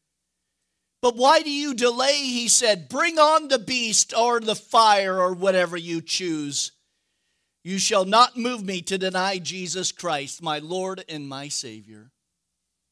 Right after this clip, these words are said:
And when the proconsul saw Polycarp would not relent,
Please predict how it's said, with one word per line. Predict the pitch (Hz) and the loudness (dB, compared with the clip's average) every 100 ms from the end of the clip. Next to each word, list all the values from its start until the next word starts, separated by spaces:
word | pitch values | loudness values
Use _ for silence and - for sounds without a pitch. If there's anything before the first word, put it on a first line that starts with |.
| _ _ _ _ _ _ _ _ _ | _ _ _ _ _ _ _ _ _
And | - 113 | -20 -16
when | 131 156 | -12 -6
the | 156 | -8
proconsul | 156 156 156 156 151 147 156 | -6 -8 -8 -8 -8 -8 -8
saw | 143 156 143 | -6 -6 -8
Polycarp | - 147 151 143 160 147 - | -8 -8 -8 -10 -12 -12 -14
would | 127 | -14
not | 131 139 | -14 -14
relent, | 151 143 123 123 | -14 -10 -10 -12